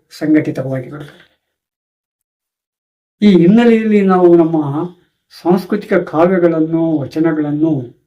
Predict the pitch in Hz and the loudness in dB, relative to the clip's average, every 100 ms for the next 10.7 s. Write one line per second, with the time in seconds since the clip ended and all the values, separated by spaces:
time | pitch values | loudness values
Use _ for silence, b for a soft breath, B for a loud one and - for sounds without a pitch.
0 | _ _ _ _ _ - 175 - 196 135 | _ _ _ _ _ -6 -4 0 2 0
1 | 123 - _ _ _ _ _ _ 190 208 | -6 -20 _ _ _ _ _ _ -2 -2
2 | 202 180 156 151 151 151 147 117 - _ | 2 2 2 0 -4 -6 -6 -8 -16 _
3 | _ _ - 156 175 175 160 147 143 147 | _ _ -6 0 2 2 0 -2 -4 -6
4 | 131 117 - _ _ _ _ _ 165 175 | -8 -12 -20 _ _ _ _ _ -4 0
5 | 190 170 165 147 143 139 135 127 131 170 | 0 0 0 -2 -2 -6 -8 -8 0 2
6 | 170 151 143 135 120 - 156 135 120 _ | 2 -2 -8 -10 -14 -8 -6 -6 -10 _
7 | _ _ _ - 151 143 131 117 117 - | _ _ _ -6 -4 -4 -4 -6 -10 -14
8 | _ _ _ _ _ _ _ _ _ _ | _ _ _ _ _ _ _ _ _ _
9 | _ _ _ _ _ - 165 165 139 143 | _ _ _ _ _ -8 -4 -2 -2 -2
10 | 151 180 180 165 151 151 | -4 -4 0 2 4 4